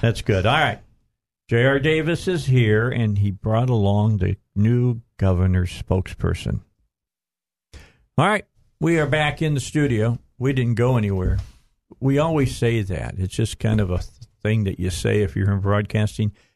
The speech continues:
You really don't go anywhere. You really s-, sit here, as you know, people know who are watching <laughs> on Facebook. But we said, "Okay, we're back."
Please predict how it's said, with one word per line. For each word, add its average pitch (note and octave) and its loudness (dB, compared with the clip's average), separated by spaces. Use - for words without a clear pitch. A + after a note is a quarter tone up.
You A2 -2
really C3 0
don't A2 0
go F#2+ 0
anywhere. G2 -2
You A2+ 4
really A#2+ 2
s-, G#2 -4
sit - -2
here, G2+ -4
as G#2 2
you A#2 4
know, A#2+ 2
people A#2 -4
know A2 0
who G2+ 0
are F#2+ 2
watching G#2 -2
<laughs> - -6
on G2+ -2
Facebook. - -4
But C3 2
we B2+ 4
said, G#2 -2
"Okay, E3+ -2
we're A#2 -2
back." - -10